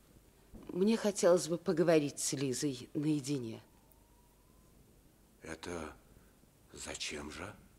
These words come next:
Speaker 2: Я подразумевал, что вы пожелали свидеться для того, чтобы устранить всевозможные секреты. А вы что же, получается, на стороне тайного поведения молодых людей?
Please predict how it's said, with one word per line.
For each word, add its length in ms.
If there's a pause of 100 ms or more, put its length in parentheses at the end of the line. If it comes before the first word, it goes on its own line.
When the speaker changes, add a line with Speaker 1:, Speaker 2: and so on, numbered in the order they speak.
(1080)
Speaker 2:
Я 340
подразумевал, 960
что 220
вы 120
пожелали 600
свидеться 720 (300)
для 80
того, 320
чтобы 300
устранить 720 (360)
всевозможные 760
секреты. 540 (460)
А 120
вы 140
что 220
же, 100
получается, 760 (280)
на 120
стороне 480
тайного 600 (200)
поведения 600
молодых 460
людей? 460